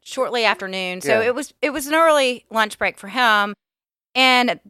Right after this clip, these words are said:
Speaker 1: the state had just called the sled officer Brian Hudak to the stand. So it was just kind of like, okay, he's just taken the stand, and then we're being told to leave the courthouse. But people really didn't seem, they, you know, no one was running towards the door, but they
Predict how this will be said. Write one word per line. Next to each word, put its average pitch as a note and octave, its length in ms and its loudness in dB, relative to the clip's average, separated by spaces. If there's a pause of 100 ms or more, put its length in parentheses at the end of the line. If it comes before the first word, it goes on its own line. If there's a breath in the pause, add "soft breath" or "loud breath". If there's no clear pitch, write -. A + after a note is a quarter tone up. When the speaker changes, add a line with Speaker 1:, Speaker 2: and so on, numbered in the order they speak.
(160)
Speaker 1:
the A#3 320 -2
state D4+ 380 0
had A#3 240 -2
just B3 340 -2
called A3+ 300 2
the G3+ 80 -12
sled G#3+ 480 0 (200)
officer F#3 380 -2
Brian F#3 520 2
Hudak G#3+ 560 0 (100)
to A3 100 -12
the F#3+ 80 -12
stand. F3+ 480 -2
So F3 420 0 (380 soft breath)
it F#3 100 -4
was F3+ 160 -10
just - 200 -12
kind F#3 100 -2
of - 60 -6
like, - 180 -6
okay, G#3 220 -2
he's F#3 180 -8
just C4+ 300 -2
taken A#3 240 2
the A#3+ 80 -2
stand, E3+ 500 0 (140)
and F#3+ 160 -2
then G3 200 0
we're F#3+ 120 -4
being F#3 240 -4
told F3 340 -2
to F3 100 -8
leave E3+ 220 -6
the D#3 80 -10
courthouse. C#3 560 -10
But D#4 140 0
people A#4 180 2
really A#4+ 240 4
didn't A#3+ 200 -2
seem, B3+ 400 -2 (140)
they, B3 300 0
you C#4+ 140 0
know, B3 100 2
no D4 140 6
one C#4+ 100 6
was A#3 140 -2
running G#3 340 0
towards G3 300 -6
the - 120 -8
door, E3+ 360 0
but G3+ 200 -6
they B3+ 180 0